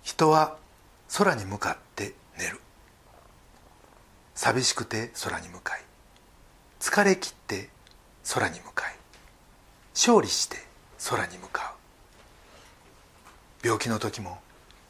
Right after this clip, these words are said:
一日を終えて床につく時も、あなたが人を無限の空に向かわせるのは、永遠を見つめようと言っておられるのでしょうか。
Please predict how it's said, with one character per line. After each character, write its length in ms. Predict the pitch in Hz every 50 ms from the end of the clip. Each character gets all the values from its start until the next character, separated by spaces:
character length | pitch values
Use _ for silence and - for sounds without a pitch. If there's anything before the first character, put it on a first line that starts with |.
| - - -
一 220 | 123 - - 120
日 340 | 123 131 123 - - - 110
を 80 | 104 107
終 180 | - 120 110
え 40 | 98
て 280 | - - 98 92 95 - - - -
床 220 | - - - 196 190
に 120 | 190 190
つ 120 | - -
く 120 | - - -
時 200 | - - - -
も、 180 | - - - - - - - - - - _ - - - - - - - - - - - - - -
あ 100 | - 143
な 100 | 147 190
た 140 | 190 190 143
が 120 | 107 104 98
人 320 | - - - - 131 127
を 160 | 123 123 - - - - - - - - -
無 160 | 131 135 151
限 260 | 208 214 208 208 202
の 100 | 202 190
空 280 | - - 202 190 170 120
に 120 | 95 95
向 140 | 98 113 120
か 140 | - 165 156
わ 100 | 156 143
せ 160 | - - 143
る 80 | 139 135
の 140 | 120 107
は、 180 | - - - - - - - - - - - - - - - - - - - - -
永 60 | 170
遠 420 | 190 208 226 233 233 233 226 220 214
を 80 | 214
見 120 | 202 208 196
つ 140 | - - 190
め 80 | 202 180
よ 320 | - - - - - -
う 1120 | - - - - - _ - - - - - - - - _ _ - _ - - - -
と 60 | - 151
言 100 | 135 -
っ 40 |
て 140 | - - -
お 40 | 120
ら 140 | - 117 110
れ 60 | 110
る 100 | 107 104
の 100 | 98 -
で 100 | - -
し 140 | - - -
ょ 40 | -
う 20 | -
か。 260 | - - - -